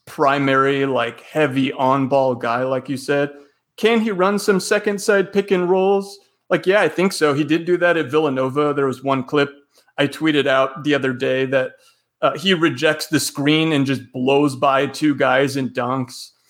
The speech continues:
Like, he's not gonna be making advanced reads out of pick and roll.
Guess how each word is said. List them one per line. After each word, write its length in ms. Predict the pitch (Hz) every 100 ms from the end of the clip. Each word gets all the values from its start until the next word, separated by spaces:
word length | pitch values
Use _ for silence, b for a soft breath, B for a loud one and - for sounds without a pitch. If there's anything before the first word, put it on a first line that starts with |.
| _ _
Like, 240 | 170 165 - -
he's 240 | 220 196
not 320 | 202 214 214 202
gonna 160 | 196
be 140 | 160 156
making 420 | 156 160 170 156
advanced 460 | 131 143 143 131
reads 300 | 143 170 147
out 140 | 170 156
of 100 | 156
pick 200 | 175 175
and 180 | 160 156
roll. 320 | 160 160